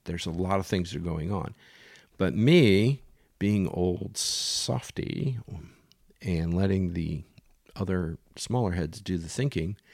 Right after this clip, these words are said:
ended up with this really crazy human being on my boat. And she listened to me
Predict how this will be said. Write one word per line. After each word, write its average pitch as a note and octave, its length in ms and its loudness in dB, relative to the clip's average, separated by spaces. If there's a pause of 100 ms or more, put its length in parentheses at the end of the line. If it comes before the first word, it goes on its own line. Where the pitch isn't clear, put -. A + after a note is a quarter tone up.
(460)
ended B2 260 4
up F#2+ 200 2
with F2+ 80 -4
this - 260 0
really F2 280 2
crazy E2 400 -4
human E2 340 -2
being G2 580 2
on E2+ 160 -4
my E2+ 160 -2
boat. - 380 -8 (1900)
And A2 640 2 (2000)
she - 300 0
listened C3+ 360 6
to - 120 -4
me D#2 380 0